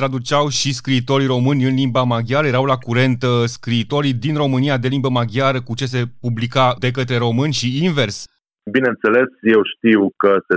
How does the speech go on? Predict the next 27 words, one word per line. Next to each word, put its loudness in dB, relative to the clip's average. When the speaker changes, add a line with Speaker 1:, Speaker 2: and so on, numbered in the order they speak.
Speaker 2:
traduceau 0
și 0
scriitori 0
români. 0
Acum, 2
nu 2
știu 2
dacă 0
scriitorii 2
maghiari 0
în -4
ce 0
măsură 0
erau 2
traduși. 0
Știu 2
că 4
eu 4
încă 0
nu -2
vorbeam 2
limba -2
română, -2
dar 2
am -12
citit, -6
uh, -6